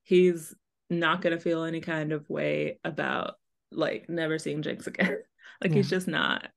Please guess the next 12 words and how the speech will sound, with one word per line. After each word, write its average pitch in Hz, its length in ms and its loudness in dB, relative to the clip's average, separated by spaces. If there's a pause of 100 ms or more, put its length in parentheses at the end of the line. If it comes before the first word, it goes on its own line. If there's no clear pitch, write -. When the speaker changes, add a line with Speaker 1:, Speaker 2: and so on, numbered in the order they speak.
Speaker 1:
Um, 160 340 4 (180)
he's 208 240 0
literally 208 320 8
only 180 320 6
here 170 240 4
because 151 560 0 (240)
she - 240 4
is 190 100 6
somebody 170 540 2
who 160 240 0
he 190 140 2
knows, 151 680 2